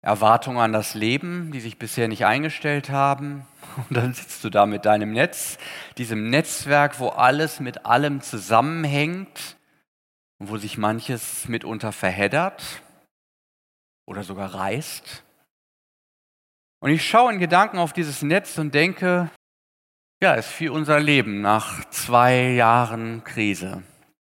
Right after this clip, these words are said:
Ein bisschen zerrupft, vielleicht leerer, als wir dachten und alles andere als einsatzbereit.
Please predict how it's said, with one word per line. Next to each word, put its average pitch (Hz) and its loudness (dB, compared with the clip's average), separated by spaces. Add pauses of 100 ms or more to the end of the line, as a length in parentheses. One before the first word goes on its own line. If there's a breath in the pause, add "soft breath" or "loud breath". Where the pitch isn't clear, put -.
(160)
Ein 95 -18
bisschen 117 -8
zerrupft, - -4
vielleicht 110 2
leerer, 151 4
als 120 -4
wir 107 -2
dachten 165 0 (960)
und 131 -4
alles 143 4
andere 127 0
als 110 0
einsatzbereit. - -6